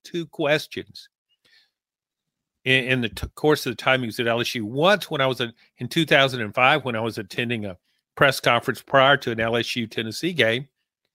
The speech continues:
uh, I'd heard his high school defensive coordinator was there, was gonna be at the game. And so I asked him about that.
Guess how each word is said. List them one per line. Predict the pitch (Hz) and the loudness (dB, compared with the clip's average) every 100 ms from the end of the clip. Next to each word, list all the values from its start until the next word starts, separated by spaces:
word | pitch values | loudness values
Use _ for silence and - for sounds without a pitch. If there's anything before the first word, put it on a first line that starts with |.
| _ _ _ _ _ _ _ _ _ _ _ | _ _ _ _ _ _ _ _ _ _ _
uh, | 123 123 117 - - | 4 6 4 0 0
I'd | 131 107 | 0 4
heard | 160 156 | 4 6
his | 107 - | 4 0
high | - 135 | 2 2
school | - 151 127 | 2 -2 0
defensive | 107 - 123 - 98 | 0 -2 -4 -4 -8
coordinator | - 110 123 110 101 | -4 -2 0 -2 -4
was | 95 87 - | -8 -12 -6
there, | 107 104 95 - _ _ - | -2 -2 -4 -12 _ _ -6
was | 113 | -2
gonna | 127 113 | 0 0
be | 113 107 | 2 4
at | 110 - | 4 2
the | 104 | -4
game. | 101 110 120 110 | -2 -2 -2 -6
And | 104 | -4
so | 127 | 2
I | 123 135 | 4 6
asked | 180 - | 4 2
him | 113 101 | -6 -6
about | 104 107 139 - | -6 -2 -2 -4
that. | 87 95 127 | -10 -10 -10